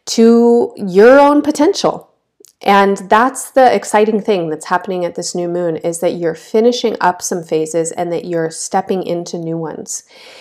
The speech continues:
And, uh, w-, what is the potential benefit here is that you really get to, uh, to blossom <laughs> right now. I don't have a better word for that at the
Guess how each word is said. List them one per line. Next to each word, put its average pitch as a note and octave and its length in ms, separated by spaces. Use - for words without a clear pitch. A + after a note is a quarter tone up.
And, G3 420
uh, F#3 440
w-, - 240
what A3 640
is B3 240
the C#4+ 80
potential A#3+ 440
benefit F#3+ 440
here F3 320
is F3+ 220
that E3+ 180
you G#3 640
really G3+ 680
get E3 480
to, E3 760
uh, D#3+ 440
to - 100
blossom E3 560
<laughs> - 40
right A3 180
now. G3 260
I F#3+ 100
don't F#3 160
have G3 160
a E3+ 40
better F3 280
word E3 320
for - 180
that F3+ 380
at - 100
the G3 80